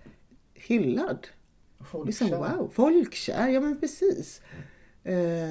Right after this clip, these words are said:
Speaker 1: det är ju skitkul, verkligen. Eh, men det tror jag ingen hade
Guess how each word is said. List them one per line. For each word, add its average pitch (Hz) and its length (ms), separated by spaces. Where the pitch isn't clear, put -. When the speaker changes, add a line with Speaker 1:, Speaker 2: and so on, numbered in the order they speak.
Speaker 1:
det 175 80
är 202 40
ju 240 140
skitkul, - 1300
verkligen. 214 520
Eh, 170 220
men 180 140
det 262 80
tror 294 200
jag 175 120
ingen 160 240
hade 139 420